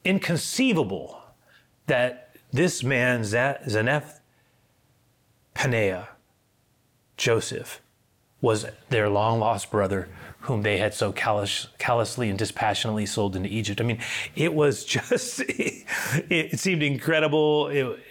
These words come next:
it, it was, it, it wasn't, it wasn't even something that they had thought of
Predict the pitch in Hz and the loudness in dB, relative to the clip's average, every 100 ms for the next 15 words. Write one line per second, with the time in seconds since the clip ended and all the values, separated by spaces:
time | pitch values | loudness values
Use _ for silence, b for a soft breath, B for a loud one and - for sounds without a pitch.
0 | - 143 - B B B B - 147 131 | -4 -4 -4 B B B B 0 2 2
1 | 139 - - 123 - - 151 135 147 143 | -2 -8 -8 -6 -4 0 2 2 -2 -4
2 | - 151 139 151 143 - 139 135 123 123 | 0 2 2 2 0 0 0 2 0 2
3 | 127 107 120 110 113 - 127 120 120 120 | 2 2 0 0 -4 0 2 4 4 2
4 | 104 | 0